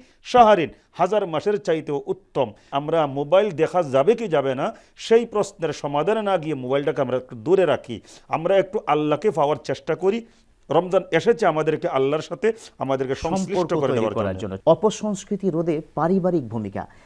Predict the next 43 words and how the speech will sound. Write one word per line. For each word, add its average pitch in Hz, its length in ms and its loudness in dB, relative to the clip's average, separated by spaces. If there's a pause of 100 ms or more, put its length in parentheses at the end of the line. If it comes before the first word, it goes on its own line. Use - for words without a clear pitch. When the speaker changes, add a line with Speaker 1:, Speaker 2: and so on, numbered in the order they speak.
(180)
Speaker 2:
পিতামাতা 123 520 0
কিংবা 113 260 -4
বড় 113 260 -2
ভাই 104 200 -4
বোন, 98 180 -6
তাদের 127 280 -6
ভূমিকাটা 101 420 -10
কি 160 160 -4
হতে 101 200 -6
পারে? - 180 -18 (140)
Speaker 1:
আমরা 131 280 0
নেপোলিয়ানের 131 640 0
একটা 107 260 -4
উক্তি 135 300 -6
জানি, 110 320 0 (180)
Speaker 2:
হুম। - 120 -14 (420)
Speaker 1:
"তোমরা 123 280 0
আমাকে 120 260 0
আদর্শ 110 400 0
একটা 113 280 0
মা 107 240 0
দাও, 131 340 -2 (100)
ভালো 107 260 0
একটা 120 200 -2
মা 117 220 0
দাও, 139 320 -4
আমি 117 140 -10
সুন্দর 113 380 -6
একটা 107 140 -6
জাতি 107 300 -2
উপহার 113 420 -8
দিব।" 107 340 -12
Speaker 2:
জি। 101 200 -14 (540)
Speaker 1:
জাতি 160 320 0
পরে, 160 440 2 (680)
প্রত্যেক 180 460 0
মায়েদের 165 400 4
উচিত 175 260 0
আগে 143 180 2
তার 135 180 2
ঘরটাকে 151 480 0
সুন্দর 123 360 0
করা। 95 340 -8